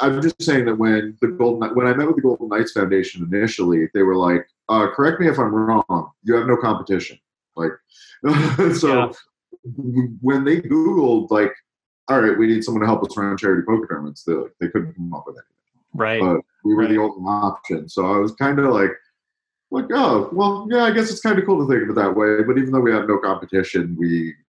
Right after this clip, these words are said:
Speaker 1: we hold ourselves to a high standard just because we have
Speaker 2: Yeah.
Speaker 1: high expectations.
Speaker 2: Yeah, as well, as well you should. Obviously, as well you should, especially if they're paying or they're,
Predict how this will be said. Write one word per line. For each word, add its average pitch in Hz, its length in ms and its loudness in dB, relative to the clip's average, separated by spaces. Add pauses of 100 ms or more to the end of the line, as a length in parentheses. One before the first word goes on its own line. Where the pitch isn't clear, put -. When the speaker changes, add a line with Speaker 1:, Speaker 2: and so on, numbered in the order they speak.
(300)
Speaker 1:
we 107 140 4
hold 104 180 2
ourselves 90 360 0
to 82 120 -2
a 82 100 -4
high 78 120 -2
standard 73 520 -8
just - 180 -16
because - 360 -10 (160)
we - 120 2
have 143 100 0
Speaker 2:
Yeah. 110 220 2
Speaker 1:
high 101 100 -4
expectations. - 180 -14 (540)
Speaker 2:
Yeah, 113 100 -2
as 151 180 2
well, 185 140 0
as 175 160 0
well 160 160 2
you 123 140 -2
should. 110 260 -4
Obviously, 113 360 -8
as 113 100 -10
well 113 120 -4
you 113 120 -6
should, 123 180 0
especially 139 360 2
if 120 60 -4
they're 127 120 -2
paying 127 340 -2
or 120 160 -2
they're, 127 300 -6